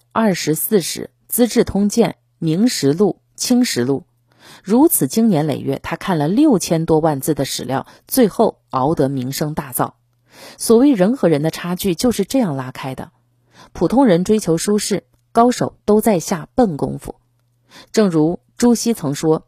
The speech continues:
：“欲当大事，须是笃实。”只要你能够学会静下心来，在自己的领域里踏实深耕，哪怕你只干一件事，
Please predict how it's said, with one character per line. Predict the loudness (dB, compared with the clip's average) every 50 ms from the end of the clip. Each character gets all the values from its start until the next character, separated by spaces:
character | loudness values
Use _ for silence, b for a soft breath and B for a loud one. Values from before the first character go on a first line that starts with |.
| _ _
：“欲 | 0 2 2 2 4
当 | 2 0 0 0 -2
大 | -4 -4 -4
事， | -8 -6 -2 -2 -2 -2 _ _ _ -12
须 | -6 -4 0 2 2 2
是 | 2 0 -2
笃 | -2 -2 -6 -6 -6
实。” | -8 -8 -8 -8 -12 -12 _ _ _ _ _ _ _ B B B B B
只 | 0 2 4
要 | 4 4
你 | 4 2 2
能 | 0 -2 -2 0
够 | 0 0 0
学 | 0 -2 -2 -2
会 | 0 0 -2 -2
静 | 0 -2 -2 -2
下 | -2 -4
心 | -6 -4 -4 -2 -2
来， | -2 -4 -6 -8 B B B B
在 | B 2 2
自 | 2 2 0 0
己 | 0 0 0
的 | 0 0
领 | -2 -2 -4 -2
域 | -2 -2 -2
里 | -4 -6 -10 -14 -12
踏 | -6 -2 -2 -2
实 | 0 -2 -4 -4
深 | -2 -2 -2 -2 -2
耕， | -2 -2 -2 -4 -8 B B B B B B B
哪 | -4 -4 -4
怕 | -2 0 2 2
你 | 2 2 2
只 | 0 -4 -4
干 | -2 0 0 0 -2
一 | -4 0
件 | 4 4 4 4
事， | 4 0 -2 -2 -2